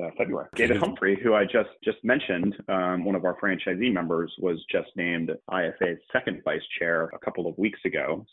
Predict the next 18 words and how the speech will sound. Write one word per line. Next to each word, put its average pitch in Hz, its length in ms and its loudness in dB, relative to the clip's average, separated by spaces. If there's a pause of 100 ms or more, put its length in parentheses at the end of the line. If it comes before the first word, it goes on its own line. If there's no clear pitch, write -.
So 82 440 0 (160)
as 85 140 -2 (220)
folks - 220 -2
may 87 140 0
have 90 140 -2 (100)
seen, 85 320 -2
unfortunately, 87 680 -4
Jerry 82 200 0
Crawford 85 680 -2
passed - 300 -4
away 82 400 2 (140)
a 87 60 -10
couple - 280 -2
of 80 100 -6
months 87 240 -2 (240)
back. 87 260 0 (240)
And 87 420 -2
after 85 340 -2